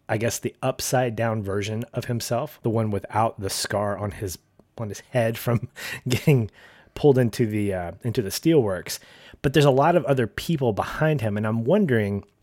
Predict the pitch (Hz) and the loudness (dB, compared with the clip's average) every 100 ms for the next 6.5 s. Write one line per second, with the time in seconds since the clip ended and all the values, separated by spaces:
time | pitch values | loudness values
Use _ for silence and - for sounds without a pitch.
0 | - - 123 117 139 107 139 123 123 - | -6 0 2 2 0 0 -2 0 -2 -4
1 | 104 92 165 185 170 165 147 - 120 113 | -6 -2 -2 -2 -2 -2 -4 -4 -2 0
2 | 113 107 120 110 107 98 104 101 127 117 | 0 -2 0 0 0 -2 -4 -4 -2 0
3 | 104 107 113 104 92 - - 120 92 - | 0 0 -2 -2 -8 -8 -2 -2 -2 -10
4 | - 139 151 151 - - 143 131 92 85 | -2 4 4 4 0 0 2 0 0 -8
5 | - 127 117 - 151 127 104 120 113 - | -4 0 0 0 0 0 0 -2 -2 -2
6 | 104 98 98 101 98 | -4 -4 -2 -2 -4